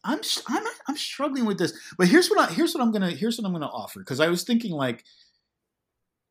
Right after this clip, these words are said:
<coughs> I feel like I could get myself to do just about any job reasonably well.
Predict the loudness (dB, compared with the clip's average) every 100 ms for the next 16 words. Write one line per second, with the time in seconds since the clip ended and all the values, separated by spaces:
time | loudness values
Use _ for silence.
0 | 8 10 12 10 6 6 8 6 6 2
1 | 2 2 2 2 0 0 -2 -2 -2 -4
2 | -4 -4 -4 -6 -8 -14 _ _ -20 _
3 | _ _ -2 0 0 0 0 0 0 -2
4 | -6 _ _ -12 -10 -8 0 0 0 0
5 | 0 0 -2 -2 -6 _ _ _ _ _
6 | _ _ _ _ -10 0 4 4 4 2
7 | 2 2 0 -2